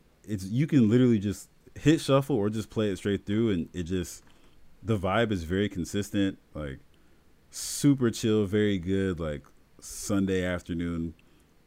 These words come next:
playthrough. Like, I feel like I could listen to this in the summer, listen to it, like,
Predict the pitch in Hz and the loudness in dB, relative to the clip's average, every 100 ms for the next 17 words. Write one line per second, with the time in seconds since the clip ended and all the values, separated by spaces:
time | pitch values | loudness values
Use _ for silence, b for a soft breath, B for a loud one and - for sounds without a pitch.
0 | _ - 92 85 87 80 80 76 71 73 | _ -4 -4 -4 -4 -4 -6 -8 -8 -10
1 | - - 113 135 107 101 90 90 98 90 | -10 -4 -2 0 0 0 -2 -4 -4 -6
2 | 90 82 76 98 95 90 90 92 80 87 | -6 -6 -6 -2 -2 -2 -4 -8 -8 -8
3 | 78 73 | -8 -8